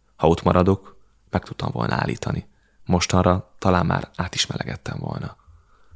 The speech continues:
Hol van az ember férje, amikor igazán szüksége lenne rá? Bár nekem sosem imponált a hallgatag izomkolosszus vagy a macsó férfi típusa,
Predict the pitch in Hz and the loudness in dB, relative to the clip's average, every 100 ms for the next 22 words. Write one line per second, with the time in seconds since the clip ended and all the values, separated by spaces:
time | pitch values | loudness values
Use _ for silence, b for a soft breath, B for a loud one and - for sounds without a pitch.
0 | - _ - 123 127 104 85 87 85 90 | -20 _ 2 8 8 8 6 6 6 4
1 | - 95 95 95 98 95 110 107 - 78 | 6 6 8 6 6 4 6 4 4 2
2 | - 82 - 82 82 80 80 80 - - | 2 4 4 4 2 2 2 4 4 2
3 | - _ _ _ _ - 87 87 87 92 | -4 _ _ _ _ 0 4 4 4 6
4 | - 104 85 85 82 87 87 87 90 87 | 6 6 4 2 4 2 4 2 4 4
5 | 87 - - 95 90 87 95 92 - 101 | 4 0 0 2 4 4 4 4 4 0
6 | - 87 90 90 85 - - 90 - 82 | 0 2 4 4 4 0 2 2 4 2
7 | 92 - 98 92 | 2 2 4 4